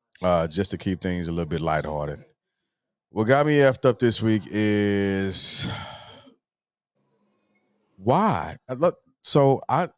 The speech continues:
I don't sleep well, right? I don't sleep well. And there are certain times where I have to use a mask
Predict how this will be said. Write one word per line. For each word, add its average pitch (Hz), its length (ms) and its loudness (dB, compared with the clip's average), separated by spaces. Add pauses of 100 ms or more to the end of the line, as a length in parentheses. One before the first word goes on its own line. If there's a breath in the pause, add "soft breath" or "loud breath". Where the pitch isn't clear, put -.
I 147 100 -2
don't 180 180 -4
sleep 104 340 -4
well, 69 340 -8 (240)
right? 87 300 -4 (360)
I 110 80 -2
don't 120 120 0
sleep 101 300 -4
well. 69 300 -8 (140)
And 92 340 -6
there 117 240 2
are 101 180 0
certain 98 320 -4
times 90 380 -4
where 90 120 -2
I 85 100 -2
have 92 180 -4
to 87 100 -10
use 85 180 -6
a 78 40 -8
mask 90 580 -6